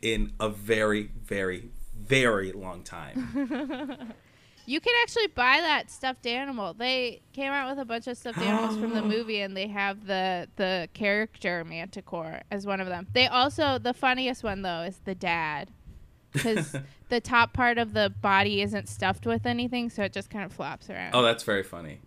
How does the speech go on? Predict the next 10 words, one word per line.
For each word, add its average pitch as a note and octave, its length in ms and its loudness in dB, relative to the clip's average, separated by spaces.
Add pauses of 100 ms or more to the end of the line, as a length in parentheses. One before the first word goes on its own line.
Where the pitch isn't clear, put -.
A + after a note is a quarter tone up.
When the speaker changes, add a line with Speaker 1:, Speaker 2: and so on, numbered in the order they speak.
Speaker 2:
Yeah. E3 260 -6 (1300)
Speaker 1:
I A2+ 80 0
wonder C#3 200 2
if D3 120 0
you B2+ 80 -2
can, B2+ 120 0
like, G#2+ 200 2 (400)
separate F2 520 -2
it. - 200 -14 (240)
Speaker 2:
I G3+ 60 -8